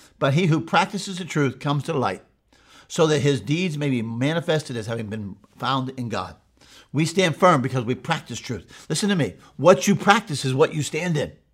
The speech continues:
The more you practice it, the better you can stand.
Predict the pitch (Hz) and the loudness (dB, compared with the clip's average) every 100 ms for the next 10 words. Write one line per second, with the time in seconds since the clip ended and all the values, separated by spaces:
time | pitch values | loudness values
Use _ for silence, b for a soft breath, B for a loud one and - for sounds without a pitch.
0 | _ _ _ _ _ _ _ 151 165 196 | _ _ _ _ _ _ _ 2 6 8
1 | 196 170 202 233 139 143 127 120 160 160 | 6 4 2 2 -4 -2 0 2 2 0
2 | 156 147 175 135 | -4 -6 -4 -4